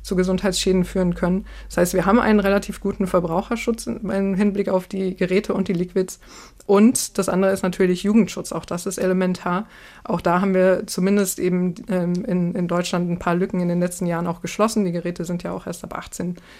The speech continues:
äh, zugänglich. Und, äh, weiterhin auch Werbeverbote, die Jugendliche ansprechen und vieles mehr.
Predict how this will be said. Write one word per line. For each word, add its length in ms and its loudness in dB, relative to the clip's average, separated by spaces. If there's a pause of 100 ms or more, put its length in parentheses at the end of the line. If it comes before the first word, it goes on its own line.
(140)
äh, 220 0
zugänglich. 680 -2
Und, 440 2
äh, 260 4
weiterhin 640 2
auch 200 -2
Werbeverbote, 680 0
die 300 -2
Jugendliche 540 -4
ansprechen 500 -8
und 140 -4
vieles 340 -4
mehr. 220 -6